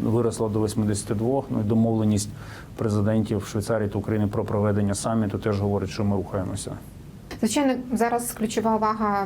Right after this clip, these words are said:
Speaker 2: прикута до Сполучених Штатів, до американської допомоги. От чи бачите ви зараз сигнали, чи чуєте їх, що вона все ж таки буде розблокована?
Speaker 1: Сигнали ми чуємо, їх дуже багато, вони системні, вони йдуть на всіх рівнях, і від демократів, і від республіканців.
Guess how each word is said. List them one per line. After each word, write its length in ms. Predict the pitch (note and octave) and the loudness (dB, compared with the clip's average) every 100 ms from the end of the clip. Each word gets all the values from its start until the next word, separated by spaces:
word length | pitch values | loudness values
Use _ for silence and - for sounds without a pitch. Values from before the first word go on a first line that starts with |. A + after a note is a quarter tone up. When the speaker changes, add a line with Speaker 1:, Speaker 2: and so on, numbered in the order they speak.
| F#3+ | -2
Speaker 2:
прикута 400 | G#3 G3+ G3+ G3+ | -2 0 2 2
до 160 | F#3 G3 | 0 -2
Сполучених 440 | - G#3 G#3 G#3+ | 0 0 2 0
Штатів, 380 | - D4+ C#4 F#3 | 0 0 0 0
до 80 | F#3 | 0
американської 640 | F#3+ G3 F#3+ G3 G3 G#3+ | 0 0 0 -2 0 0
допомоги. 580 | G3 A3 A#3 D4 C4 A#3 - - - - | 2 2 4 4 2 0 -4 -10 -10 -4
От 200 | A#3 A#3 - | 0 0 -2
чи 420 | - D4+ D#4 - - - | 2 4 4 2 -6 -6
бачите 500 | G#3+ A3+ A#3+ B3 A3 | -2 0 0 0 0
ви 80 | G#3 | 0
зараз 360 | G3+ F3+ F#3+ | 2 0 0
сигнали, 680 | A3+ G#3+ G3+ G#3 G#3 G3 F#3 F3+ - - - | 0 2 2 4 4 4 2 2 -4 -16 -8
чи 140 | - F#3+ | -2 0
чуєте 360 | G#3 F#3+ F#3+ | 4 4 4
їх, 200 | F3+ F3+ | 0 -2
що 180 | - G3 | -2 -4
вона 160 | F#3 F#3 | -2 -2
все 160 | G#3 | -2
ж 80 | G3 | -4
таки 180 | F#3+ F3+ | -2 0
буде 220 | F3+ F#3 | 0 0
розблокована? 720 | F#3 F#3+ F#3+ - F3 E3 D#3+ E3 | -2 -2 -2 0 -2 -2 -8 -8
Speaker 1:
Сигнали 520 | - C3 B2 D3 D#3+ | -2 0 2 4 4
ми 140 | D3+ C#3+ | 4 2
чуємо, 680 | D3 E3 D3 G#2+ G2 G2 G2 | 4 4 6 4 4 4 4
їх 240 | A2 A#2 | 4 4
дуже 220 | A#2 A#2+ | 4 2
багато, 500 | A2+ A#2 C3+ C3+ A2+ | 2 0 0 0 0
вони 220 | G#2 G#2 | 2 2
системні, 640 | G#2 - - C#3 B2+ A2 G2+ | 2 0 0 0 2 4 4
вони 500 | G#2 G#2+ A2+ A#2 A#2+ | 4 4 4 4 4
йдуть 300 | A2+ B2+ B2+ | 2 2 2
на 100 | A#2+ | 0
всіх 340 | A#2+ C3+ - | 0 0 2
рівнях, 420 | C3 B2+ A#2 A2+ | 2 4 2 2
і 60 | A#2 | 0
від 200 | A2+ A2 | 2 2
демократів, 600 | A#2+ A#2+ A#2+ A#2+ A2+ A2+ | 2 2 2 0 0 0
і 60 | A2 | 2
від 160 | A2+ | 2
республіканців. 880 | A2+ - A2+ A#2 - C3 A2 A2 G#2+ | 0 -2 0 0 0 0 0 -2 -4